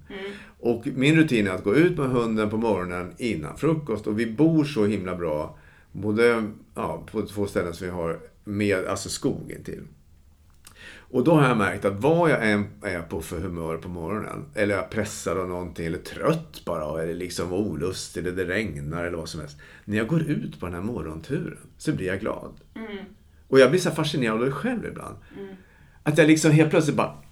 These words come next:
Speaker 2: tar såna hoppsasteg och liksom
Speaker 1: Ja.
Speaker 2: trallar eller sjunger någon urlöjlig låt för mig själv. Eh, så det är någonting med att komma ut i naturen.
Speaker 1: Ja.
Speaker 2: För det är inte så när jag går i en stad. Alltså, det handlar inte bara om att gå, utan det är någonting med att jag känner mig fri i skogen.
Speaker 1: Ja.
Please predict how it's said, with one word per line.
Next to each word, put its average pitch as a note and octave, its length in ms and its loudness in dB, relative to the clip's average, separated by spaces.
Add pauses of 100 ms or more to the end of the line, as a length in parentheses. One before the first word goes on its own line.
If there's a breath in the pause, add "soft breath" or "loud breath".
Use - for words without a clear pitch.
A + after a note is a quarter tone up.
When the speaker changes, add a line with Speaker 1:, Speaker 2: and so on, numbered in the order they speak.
(320)
Speaker 2:
tar F3+ 160 6
såna D#3 140 4
hoppsasteg C#3+ 1080 2
och A#2 80 6
liksom A2+ 280 4
Speaker 1:
Ja. A#2 180 4 (160)
Speaker 2:
trallar C#3+ 540 6
eller B2 120 2
sjunger B2+ 320 2
någon B2 180 2
urlöjlig G#2+ 600 4
låt G#2+ 400 0
för G#2 80 -4
mig F#2+ 100 -6
själv. E2 340 -2 (800 loud breath)
Eh, F2 440 -2 (260)
så - 120 -2
det D#3+ 340 4
är A3 100 6
någonting B2+ 500 2
med G2+ 100 0
att G2+ 80 -4
komma A2+ 220 -2
ut G#2+ 160 -4
i A2+ 40 0
naturen. D#3 720 -2
Speaker 1:
Ja. G3 260 2
Speaker 2:
För - 80 6
det F3+ 60 6
är E3+ 40 6
inte E3 160 4
så C#3+ 120 2
när B2 80 4
jag A#2+ 100 2
går A2+ 120 2
i - 40 0
en G#2+ 60 -2
stad. G#2+ 440 0
Alltså, F#2 160 -2
det G#2+ 100 0
handlar A2+ 200 -2
inte A2+ 120 -4
bara A2 120 2
om G#2+ 80 0
att F#2 120 -6
gå, G2+ 440 -2
utan A2 200 -2
det A#2+ 80 2
är A2+ 40 0
någonting B2 280 0
med G#2 100 2
att G2+ 100 -2
jag G2 180 -2
känner A#2+ 200 -4
mig B2 80 -2
fri B2+ 360 -4
i F2+ 40 -10
skogen. - 460 -10
Speaker 1:
Ja. F#3+ 180 -4